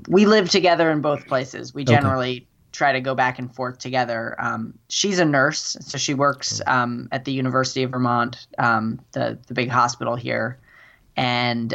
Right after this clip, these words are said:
Speaker 1: um, so she'll work for three or four days in a row.
Speaker 2: Oh,
Speaker 1: And so
Speaker 2: right.
Speaker 1: we'll kind of base ourselves in Burlington while she's working. And then, you know, she'll get a few days off. It's kind of a rotating block
Speaker 2: Mm-hmm,
Speaker 1: schedule. And then we'll go
Speaker 2: mm-hmm.
Speaker 1: out to the tiny house and spend a few days out there.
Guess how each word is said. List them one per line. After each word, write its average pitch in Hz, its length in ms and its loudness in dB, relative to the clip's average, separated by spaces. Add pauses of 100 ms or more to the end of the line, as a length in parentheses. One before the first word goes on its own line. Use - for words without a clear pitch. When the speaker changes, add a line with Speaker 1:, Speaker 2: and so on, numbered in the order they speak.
Speaker 1:
um, 110 420 0 (280)
so - 160 -6
she'll 185 240 4
work 156 420 2
for 135 200 -4
three 151 240 -4
or 135 60 0
four 135 200 0
days 131 240 0
in 123 80 -4
a 120 60 -4
row. 127 320 4
Speaker 2:
Oh, 120 100 0
Speaker 1:
And 92 240 2
so 113 100 0
Speaker 2:
right. 123 80 -2
Speaker 1:
we'll 127 100 -2
kind 131 220 0
of 120 140 -6 (840)
base 139 240 0
ourselves 131 720 2
in 139 160 -6
Burlington 127 760 -2
while 127 140 4
she's 123 240 -4
working. 131 500 0 (420)
And 135 160 2
then, 123 460 2
you 139 100 -2
know, 120 320 -2 (240)
she'll - 240 -2
get 131 280 2
a - 20 -20
few 139 220 -6
days 127 240 0
off. 127 400 4 (120)
It's - 140 -20
kind 127 160 -8
of 117 60 -10
a 120 80 -4
rotating 123 640 -4
block 120 320 2
Speaker 2:
Mm-hmm, 113 120 4
Speaker 1:
schedule. 104 400 4
And 127 80 0
then 127 80 0
we'll 120 140 4
go 120 80 0
Speaker 2:
mm-hmm. 117 140 4
Speaker 1:
out - 80 -2
to - 80 -16
the 123 80 -8
tiny 123 280 -2
house - 340 -4
and 123 100 -12
spend 147 240 -8
a 131 40 -8
few 131 160 -8
days 127 220 -4
out 120 200 -2
there. 120 320 0